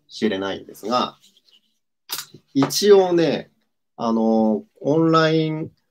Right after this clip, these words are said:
ライブ、オンラインライブで使うツイキャスの方でも同時配信してます。で、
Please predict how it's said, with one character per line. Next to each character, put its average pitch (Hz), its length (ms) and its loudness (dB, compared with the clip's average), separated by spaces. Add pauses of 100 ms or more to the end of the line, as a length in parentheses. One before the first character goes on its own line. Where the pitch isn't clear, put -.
(140)
ラ 139 200 2
イ 131 60 4
ブ、 95 400 -2 (3750)
オ 143 160 -2
ン 156 40 -4
ラ 156 180 0
イ 156 40 -4
ン 151 60 -6
ラ 156 140 0
イ 147 60 -4
ブ 120 100 -4
で 107 120 0
使 110 260 -4
う 120 320 -2 (600)
ツ - 160 0
イ 175 80 2
キ 180 80 -4
ャ 175 40 -4
ス 175 120 -2
の 170 80 4
方 170 220 2
で 110 100 0
も 113 180 2
同 123 220 -2
時 135 100 -8
配 135 260 -2
信 - 280 -12
し - 140 -16
て 117 120 -4
ま 117 140 -4
す。 - 260 -16 (220)
で、 127 420 2